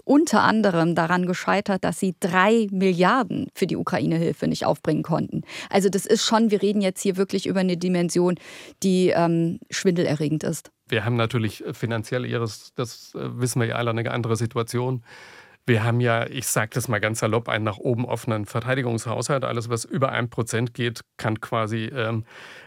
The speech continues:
Speaker 2: mit, äh, Krediten finanziert werden. Da hat die Regierung quasi einen Freibrief aus dem, äh, Grundgesetz.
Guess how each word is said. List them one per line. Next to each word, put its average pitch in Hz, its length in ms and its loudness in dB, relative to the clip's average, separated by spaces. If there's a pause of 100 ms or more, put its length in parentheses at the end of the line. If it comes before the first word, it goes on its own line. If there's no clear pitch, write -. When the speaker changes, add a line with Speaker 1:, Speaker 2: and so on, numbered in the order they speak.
Speaker 2:
mit, 117 360 0
äh, 117 260 0
Krediten 127 500 0
finanziert 123 540 0
werden. 147 340 0
Da 123 140 0
hat 127 160 -4
die 127 60 0
Regierung 120 420 -2
quasi 113 380 -2
einen 110 220 -2
Freibrief 143 680 -4
aus 131 180 -8
dem, 120 240 -6
äh, 123 200 -8
Grundgesetz. 131 680 -4